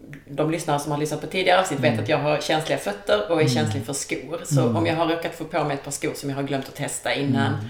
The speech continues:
Speaker 1: och de gör att jag, min kropp fattar inte läget,
Speaker 2: Nej.
Speaker 1: då kan jag självreglera efter jag har
Speaker 2: Mm,
Speaker 1: gått i de
Speaker 2: precis.
Speaker 1: skorna.
Speaker 2: Ja.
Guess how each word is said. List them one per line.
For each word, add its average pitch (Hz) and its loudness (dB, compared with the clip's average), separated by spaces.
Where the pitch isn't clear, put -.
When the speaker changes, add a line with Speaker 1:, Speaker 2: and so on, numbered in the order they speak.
Speaker 1:
och 147 0
de 135 0
gör 131 0
att - -12
jag, 123 0
min 143 -2
kropp - -6
fattar - -4
inte 127 -8
läget, 127 -2
Speaker 2:
Nej. 120 2
Speaker 1:
då 170 2
kan 165 0
jag 139 0
självreglera 139 -2
efter - -8
jag - -2
har 117 2
Speaker 2:
Mm, 104 -6
Speaker 1:
gått - -6
i - 0
de 123 4
Speaker 2:
precis. 123 4
Speaker 1:
skorna. - -14
Speaker 2:
Ja. 165 2